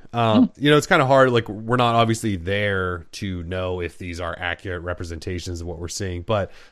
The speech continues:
Speaker 1: like, the
Speaker 2: They
Speaker 1: pictures of the
Speaker 2: look good.
Speaker 1: cars and stuff, they're not, like, wildly over contrasted and oversaturated and all of that stuff. They,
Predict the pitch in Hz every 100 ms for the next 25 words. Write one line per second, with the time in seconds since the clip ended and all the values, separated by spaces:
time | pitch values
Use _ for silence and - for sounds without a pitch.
0 | - 127 - - 156 117 - 113 113 107
1 | 104 - 110 107 107 107 104 98 90 87
2 | - _ - 92 98 98 101 98 95 92
3 | 92 107 92 87 - 98 90 - 95 87
4 | - 92 85 85 82 80 - - 117 92
5 | 85 120 95 90 101 87 87 78 - 113
6 | 101 87 85 - 92 85 - 139